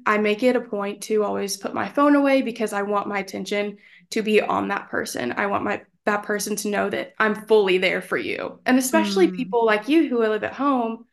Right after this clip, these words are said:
Speaker 1: or my home, I guess, live in Dallas still.
Speaker 2: <laughs>
Speaker 1: I haven't seen you in forever, and I'm not good about calling.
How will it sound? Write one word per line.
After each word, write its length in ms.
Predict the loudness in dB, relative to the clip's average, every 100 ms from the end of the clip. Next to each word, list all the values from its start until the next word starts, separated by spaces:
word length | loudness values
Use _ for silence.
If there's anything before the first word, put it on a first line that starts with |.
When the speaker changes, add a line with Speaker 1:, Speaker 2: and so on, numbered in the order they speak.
| _ -2
Speaker 1:
or 340 | 0 -2 -8 _ _ _ _ _ _ _
my 200 | -6 -4 -2
home, 220 | -2 -2
I 100 | 2
guess, 360 | 2 0 -2
live 180 | 2 2
in 80 | 6
Dallas 380 | 8 8 8 6
still. 500 | 6 6 6 2 -4
Speaker 2:
<laughs> 60 | _ _ _ _ _ _
Speaker 1:
I 100 | 4
haven't 220 | 6 6 8
seen 180 | 10
you 120 | 10 8
in 100 | 6
forever, 680 | 4 4 4 0 -2 -4 0
and 200 | 2 2
I'm 260 | 2 2 0
not 180 | -2
good 140 | -2 -2
about 300 | -2 -4 -4
calling. 480 | -4 -4 -6 -8